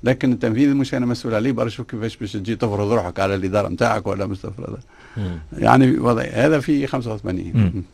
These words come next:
Speaker 3: مم. باهي، في ال-، في ال-، الكلمة اللي كنت توجهت بها خلال ال-، المؤتمر، نذكر ضيفنا سي عبد الكريم جراد،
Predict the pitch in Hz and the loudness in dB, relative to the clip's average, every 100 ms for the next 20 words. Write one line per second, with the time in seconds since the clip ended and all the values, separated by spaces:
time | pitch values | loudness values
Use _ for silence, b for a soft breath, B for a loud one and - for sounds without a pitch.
0 | - 92 85 - - 95 B B B - | -6 -2 -2 -4 -14 -12 B B B 4
1 | 185 160 165 135 - 117 107 95 98 - | 6 8 4 2 0 4 4 4 0 2
2 | 196 202 135 107 95 131 113 110 98 110 | 4 6 4 0 0 -2 2 4 6 4
3 | 98 104 107 78 - 87 90 85 80 82 | 4 4 4 4 2 4 4 4 4 4
4 | 82 87 90 - - 95 139 143 95 113 | 4 4 4 2 2 6 6 6 2 2
5 | 101 92 87 95 107 98 87 87 82 85 | 2 4 4 2 2 2 2 2 0 0
6 | - 101 92 90 87 85 85 113 95 | 0 2 4 4 4 2 4 4 2